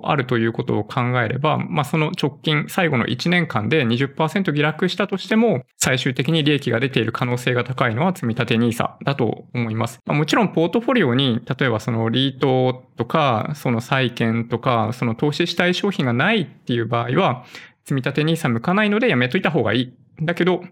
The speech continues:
まあ、そうじゃなければ、積み立てニーサでいいんじゃないですかね。弱点だと言われている商品のバリエーションに加えて、毎月、毎月だけじゃないか。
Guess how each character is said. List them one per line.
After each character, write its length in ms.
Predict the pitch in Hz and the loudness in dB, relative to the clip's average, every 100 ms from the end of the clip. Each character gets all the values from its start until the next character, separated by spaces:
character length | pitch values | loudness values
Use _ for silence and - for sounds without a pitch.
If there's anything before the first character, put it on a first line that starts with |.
| _ - _ | _ -20 _
ま 80 | 180 | -4
あ、 40 | |
そ 140 | 156 196 | 0 0
う 40 | |
じ 80 | 180 | 2
ゃ 40 | |
な 100 | 165 | 0
け 100 | 220 | 2
れ 80 | - | 2
ば、 460 | 359 370 139 - - | 2 2 0 -4 -6
積 120 | - | -2
み 60 | 127 | 0
立 140 | 135 127 | 0 -2
て 60 | |
ニ 120 | 131 180 | 0 0
ー 0 | |
サ 140 | 139 | 2
で 80 | 117 | 2
い 20 | |
い 20 | |
ん 40 | 127 | 2
じ 80 | |
ゃ 40 | 120 | 0
な 60 | |
い 40 | - | -2
で 40 | |
す 20 | |
か 100 | - | -4
ね。 180 | 117 127 _ _ | -2 -2 _ _
弱 260 | - 147 - | 0 0 0
点 180 | 262 302 | 0 2
だ 100 | 151 | 0
と 120 | 135 | 0
言 120 | 120 | 2
わ 80 | 120 | 2
れ 80 | 139 | 0
て 160 | - | -2
い 140 | 123 131 | 0 2
る 300 | 160 123 123 - - | 2 2 -4 -14 -6
商 180 | - 190 | 0 2
品 140 | 180 | 2
の 100 | 131 | 2
バ 120 | 120 127 | 2 2
リ 100 | 143 | 2
エ 80 | |
ー 20 | 139 | 2
シ 100 | 151 | 0
ョ 40 | |
ン 40 | 135 | -2
に 80 | |
加 260 | 131 139 127 | 0 2 2
え 80 | 123 | 2
て、 440 | 123 180 117 - - - | 2 2 2 -2 -6 0
毎 240 | 165 247 | 2 0
月、 420 | - - 214 214 - | -2 -2 0 0 -4
毎 220 | 147 151 185 | -2 0 0
月 240 | - 196 | -2 -2
だ 100 | 190 | 0
け 100 | 208 | 0
じ 80 | 143 | 0
ゃ 40 | |
な 80 | 113 | 0
い 60 | 113 | -2
か。 220 | - | -6